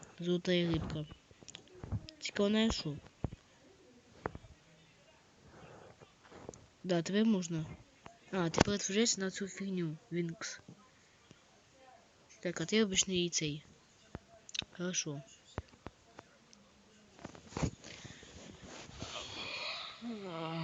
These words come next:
Хорошо, давайте, ем, уб'ємо цього, е, уб'ємо цього слізня.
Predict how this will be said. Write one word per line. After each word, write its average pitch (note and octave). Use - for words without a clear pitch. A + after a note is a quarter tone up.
Хорошо, G3
давайте, G#3
ем, F#3
уб'ємо F#3+
цього, F3+
е, E3+
уб'ємо F#3
цього F3+
слізня. G#3